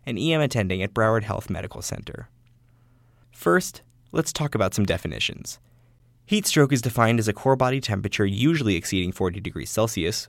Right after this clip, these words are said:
which for my U S friends is a hundred and four degrees Fahrenheit, with an associated central nervous system dysfunction and environmental heat exposure. Heat stroke can be further classified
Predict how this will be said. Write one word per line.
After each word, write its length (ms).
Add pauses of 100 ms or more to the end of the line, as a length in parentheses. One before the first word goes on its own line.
which 220
for 140
my 120
U 220
S 140
friends 380
is 60
a 60
hundred 300
and 80
four 160
degrees 260
Fahrenheit, 520 (580)
with 160
an 120
associated 680
central 380
nervous 340
system 320
dysfunction 600 (340)
and 200
environmental 640
heat 260
exposure. 600 (500)
Heat 240
stroke 360
can 120
be 80
further 340
classified 600